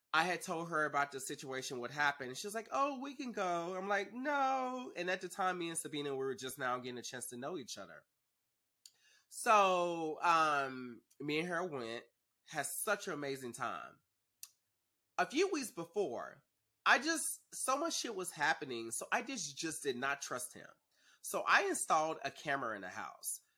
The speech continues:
So I had it in the back of the living room, and I had this big tree, and it was covering it, and he couldn't see anything.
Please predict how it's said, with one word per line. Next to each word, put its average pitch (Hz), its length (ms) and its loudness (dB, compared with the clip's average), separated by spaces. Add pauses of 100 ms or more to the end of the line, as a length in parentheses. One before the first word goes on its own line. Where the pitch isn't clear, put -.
So 180 380 2
I 160 80 6
had 185 240 0
it 165 160 -2
in 156 160 -2
the 147 80 -2
back 135 480 2
of 135 180 -4
the 123 80 -4
living 123 280 -4
room, 196 440 -2
and 135 120 -2
I 131 80 2
had 147 160 -2
this 123 120 -6
big 165 380 -4
tree, 156 400 -2
and 135 80 -4
it 127 80 -4
was 120 140 -10
covering 110 420 -4
it, 52 420 -20
and 139 80 -6
he 165 100 -8
couldn't 135 200 -8
see 123 300 -6
anything. 98 320 -10